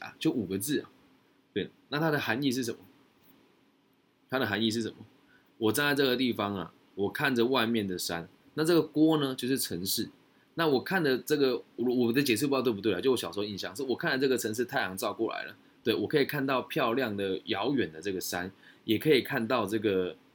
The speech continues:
因为夕阳所照射出来的这个城市的影子，就叫“青山郭外斜”。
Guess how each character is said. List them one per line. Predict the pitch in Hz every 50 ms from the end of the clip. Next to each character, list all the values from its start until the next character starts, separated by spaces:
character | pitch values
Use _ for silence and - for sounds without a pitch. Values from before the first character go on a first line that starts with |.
| _ _ _ _ _ _
因 | 139 139 151
为 | 151 143
夕 | 123 - - - 185 165 117
阳 | 98 90 85 85 85 -
所 | - - 113 92 90
照 | - - 135 113
射 | 101 - 135 113
出 | 98 - 113 107
来 | 87
的 | 82 85
这 | 82 101 107
个 | 95 98 87
城 | - - - 78 87
市 | - - 131 110
的 | 98 95 95 82 78 92 - _ _ _ _ _ _ _ _ _ _ _ _ _ _ -
影 | 110 98 85 76
子， | - - 92 85 - - _ _ _
就 | - - 110
叫 | 117 107
“青 | - - - 127 131 127
山 | 117 - 117 110 113
郭 | 110 - 110 107 110
外 | 107 87 76
斜”。 | - - -